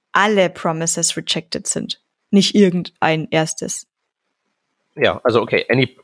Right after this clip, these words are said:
Speaker 2: äh, irgendeins von den Promises muss ein Erfolg werden, ansonsten läuft's halt schief, aber ich mache hier drei Versuche und einer von denen muss was werden, so rum.
Speaker 1: Jo.
Speaker 2: Aha, ja. Ja. Ich verwende ziemlich wenig von den Promises. Immer wenn's halt irgendwie so mehr macht als,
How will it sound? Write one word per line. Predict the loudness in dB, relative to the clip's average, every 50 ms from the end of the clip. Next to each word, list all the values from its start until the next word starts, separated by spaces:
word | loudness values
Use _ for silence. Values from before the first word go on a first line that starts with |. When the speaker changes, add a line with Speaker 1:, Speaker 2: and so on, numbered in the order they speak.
| -6 -6
Speaker 2:
äh, | -4 -2 -2 -2 -2 0
irgendeins | 0 0 0 0 0 0 -2 0 0
von | 0 0
den | 0 2
Promises | 0 0 0 0 0 0
muss | 0 0 0
ein | 0 -2
Erfolg | -2 0 0 -2 0 2
werden, | 0 0 2 0
ansonsten | 0 -2 -2 -2 -2 -6 -8 -8 -8 _ _ _ _ _ _ _ _ _ _ _ _ _ _ _ _ -10 _
läuft's | 0 0 0 0 -2
halt | -4 -2
schief, | 0 0 0 0
aber | 0
ich | 0 0
mache | 0 0
hier | 0 2
drei | 2 0
Versuche | 0 0 -2 -2 -2 0
und | 0
einer | 2 2 0 0
von | -2 -2
denen | -2 -2 -2
muss | -2 -2 -2
was | -4 -4 -4
werden, | -6 -6 -8 -12 -12
so | -12 -12
rum. | -12 -12 -16 -20 _ _ _ _ _ _ _ _ _ _ _ _ _ _ _ _ _ _ _ _ _ _ _ _ _ _ _
Speaker 1:
Jo. | -2 2 4 4 4 2 -2 -8 _ _ _ _ _ _ _ _ _ _ _ _ _ _ _
Speaker 2:
Aha, | -4 -2 -2 -2 -4 -6 _ _
ja. | -2 -2 -2 -4 -6 _ _ _ _ _ _ _ _ _ _ _ _ _ _ _ _ _ _ _ _ _ _ _ _ _ _ _ _ _ _ _ _ _ _ _ _ _ _ _
Ja. | 0 2 2 2 0 -4 -10 -20 -20 _ _ _ _ _ _ _ _ _ -8 -8 -6 -6 -8 -10 -10 -12 -14 -14 -12 -12
Ich | -12 -12
verwende | -12 -10 -8 -6 -4 -4 -4 -4 -4
ziemlich | -4 -2 0 0 2 2
wenig | 0 -2 0 -2
von | -2 0
den | 0 0 0
Promises. | 0 0 2 0 0 0 0 -2 -2 0 -2
Immer | 0 0 0 0
wenn's | 0 0 0 0 0
halt | 0 0 0
irgendwie | 0 0 0 -2 -2
so | 0 0
mehr | 2 2 2 2
macht | 2 0 -2 -2 -2 0
als, | 0 2 2 0 -4 -10